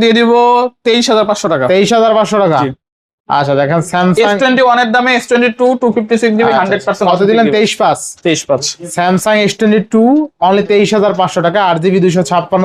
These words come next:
Speaker 2: জিবি, Snapdragon এইট Gen ওয়ান প্রসেসর।
Speaker 1: জি।
Speaker 2: বেস্ট প্রাইসে পাচ্ছি আজকে।
Speaker 1: iPhone ফোরটিন।
Speaker 2: iPhone ফোরটিন।
Speaker 1: All okay, just
Speaker 2: All okay?
Speaker 1: কাঠি লক, সিম চলবে না, তাছাড়া
Speaker 2: আচ্ছা,
Speaker 1: all
Speaker 2: আচ্ছা।
Speaker 1: okay।
Speaker 2: কত
Speaker 1: পেয়ে
Speaker 2: আছে?
Speaker 1: যাচ্ছেন মাত্র ঊনত্রিশ হাজার টাকা।
Speaker 2: আচ্ছা, আচ্ছা, only
Speaker 1: সিম ছাড়া সব okay।
Speaker 2: ঊনত্রিশ হাজার টাকা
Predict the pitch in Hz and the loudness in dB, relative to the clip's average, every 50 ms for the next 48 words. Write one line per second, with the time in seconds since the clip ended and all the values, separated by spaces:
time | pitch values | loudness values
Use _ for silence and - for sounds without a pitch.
0 | 190 185 208 226 214 220 - 180 175 170 170 190 180 185 180 175 165 156 170 165 | 0 2 2 0 0 0 0 0 0 2 2 2 2 2 2 0 0 0 0 2
1 | 160 165 180 185 175 185 170 156 156 131 135 120 - 143 143 135 139 127 120 117 | 2 2 2 0 0 -2 -2 -2 -2 -2 -2 -2 -2 -4 -4 -2 -2 -2 -4 -6
2 | - _ _ _ _ _ - 160 185 185 185 - 208 208 190 185 175 160 151 - | -12 _ _ _ _ _ -2 0 0 0 0 0 0 2 2 2 2 2 0 -2
3 | - 151 135 123 - - 139 123 - - - - _ _ _ - 180 214 208 214 | -2 -2 -2 -2 -4 -6 -8 -8 -8 -12 -18 -20 _ _ _ -2 0 0 0 0
4 | 240 226 220 220 202 180 170 156 131 123 127 - _ _ _ - 127 160 180 175 | 0 0 0 0 0 0 0 0 -2 -2 -4 -6 _ _ _ -6 -2 0 0 0
5 | - 202 202 190 147 190 196 196 185 156 156 131 123 - - - - _ _ _ | 0 0 -2 0 0 0 0 0 2 0 -2 -2 -4 -10 -14 -20 -20 _ _ _
6 | _ _ _ _ _ - 226 240 247 240 226 208 - 175 135 123 131 135 - - | _ _ _ _ _ -2 0 2 2 2 0 0 0 0 -2 -2 -2 -6 -8 -4
7 | 156 180 170 170 170 175 175 190 190 196 202 202 202 208 - - - - - _ | -2 0 2 2 2 2 2 2 2 2 2 2 2 2 0 -2 -4 -14 -20 _
8 | _ _ - - 190 196 185 196 196 190 190 233 220 208 208 180 143 143 175 175 | _ _ -2 -2 0 0 0 0 0 0 2 2 2 2 2 0 0 2 2 2
9 | 170 170 170 170 165 - 185 202 240 - - _ - 180 - - - 180 190 185 | 2 2 2 0 0 0 -2 -2 -2 -4 -8 _ -20 -20 -20 -6 -4 -2 -2 0
10 | 202 190 190 196 185 196 - - 233 214 196 185 180 - 208 202 185 185 165 170 | 0 0 2 2 0 0 0 0 0 0 0 0 -2 -2 -2 0 0 0 0 0
11 | 180 170 147 - - 123 104 120 - - 147 - _ _ _ - 156 147 139 139 | 0 0 0 0 -2 -4 -4 -4 -8 -10 -16 -20 _ _ _ -4 -2 0 0 0
12 | 139 151 139 135 - 147 156 165 175 180 - 240 233 180 - 247 240 240 - 233 | 0 -2 -4 -2 0 0 0 2 2 2 2 2 0 2 2 2 2 2 2 0
13 | 208 185 165 139 143 131 185 185 185 170 185 208 196 196 233 226 226 220 226 214 | 0 0 -2 -2 -2 -2 0 0 0 0 0 -2 0 2 2 2 2 0 0 0